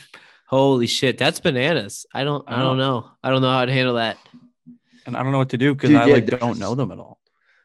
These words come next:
Speaker 3: There's so, there's so many moving parts to that story, dude. Like, there's so
Speaker 1: <laughs> Oh,
Speaker 3: many
Speaker 1: y-, you
Speaker 3: different
Speaker 1: think?
Speaker 3: things going
Speaker 1: <laughs>
Speaker 3: on. I was just like, "What the fuck is happening right now?"
Speaker 2: I
Speaker 3: You know
Speaker 2: know.
Speaker 3: what the end goal was.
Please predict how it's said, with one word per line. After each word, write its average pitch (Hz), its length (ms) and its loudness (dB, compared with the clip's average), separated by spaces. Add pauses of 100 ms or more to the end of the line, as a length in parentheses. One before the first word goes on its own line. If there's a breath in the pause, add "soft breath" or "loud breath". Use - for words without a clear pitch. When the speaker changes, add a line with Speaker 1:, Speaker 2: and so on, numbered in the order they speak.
(500)
Speaker 3:
There's 117 220 0
so, 151 240 4
there's 123 260 -2
so 147 140 2
many 160 140 2
moving 117 360 2
parts 107 300 -2
to 98 60 -6
that 78 140 -4
story, 95 360 -4
dude. 131 400 -4
Like, 104 180 0
there's 110 240 0
so 151 140 4
Speaker 1:
<laughs> - 0 -
Oh, 139 60 6
Speaker 3:
many 143 160 6
Speaker 1:
y-, 113 80 2
you 147 60 0
Speaker 3:
different 127 340 4
Speaker 1:
think? 190 280 6
Speaker 3:
things 240 140 -2
going 220 340 6
Speaker 1:
<laughs> - 80 -2
Speaker 3:
on. 143 180 0
I 131 80 2
was 135 160 2
just - 220 -8
like, - 240 -2
"What 165 140 0
the 202 160 -4
fuck 147 320 0
is 131 100 -4
happening 123 400 -4
right 76 180 -10
now?" 67 260 -16 (200)
Speaker 2:
I 127 140 0
Speaker 3:
You 123 60 2
know 139 100 6
Speaker 2:
know. 135 60 8
Speaker 3:
what - 100 4
the 104 100 2
end 151 160 4
goal 101 180 -2
was. - 280 -16